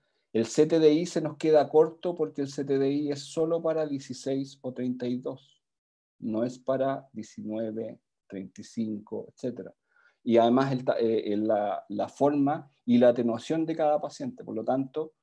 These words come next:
y, y además en el tema de los niños, si estoy con abdomen, acá me dio el valor del C T D I del fantoma de treinta y dos.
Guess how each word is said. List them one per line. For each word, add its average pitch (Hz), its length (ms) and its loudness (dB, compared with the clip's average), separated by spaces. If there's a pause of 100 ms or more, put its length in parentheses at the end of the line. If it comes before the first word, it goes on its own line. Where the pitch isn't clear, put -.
(840)
y, 123 260 4
y 135 60 10
además 165 400 4
en 147 80 0
el 135 100 -2
tema 143 200 0
de 151 80 2
los 175 120 0
niños, 170 560 -2
si - 120 -20
estoy 123 240 -6
con 139 160 -2
abdomen, 175 640 0 (1040)
acá 135 500 2
me 123 180 4
dio 127 180 4
el 135 100 4
valor 131 340 2
del 135 140 -2
C 131 160 -8
T 127 120 -4
D 117 140 2
I 123 120 2
del 127 160 -4
fantoma 120 480 -4
de 117 100 -4
treinta 110 420 -10
y 113 40 -6
dos. 135 500 -10